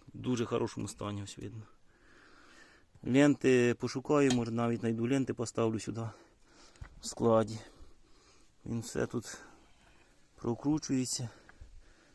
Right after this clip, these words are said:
На підшипнику хорошо, сателіти, ось бачите, всі зубчики цілі. Всередині також та шестерня ціла.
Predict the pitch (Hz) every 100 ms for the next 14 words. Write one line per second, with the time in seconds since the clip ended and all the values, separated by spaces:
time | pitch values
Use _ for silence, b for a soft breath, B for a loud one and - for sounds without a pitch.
0 | b b b - - - - 110 - -
1 | - 135 120 110 120 - 113 113 - 151
2 | - 117 - 117 131 120 110 104 117 110
3 | - 113 113 113 110 107 - - - -
4 | 127 120 123 120 - - 120 - 127 147
5 | 139 - - b b b b b - 117
6 | 117 120 127 117 139 143 147 - 143 143
7 | 131 135 135 135 143 139 135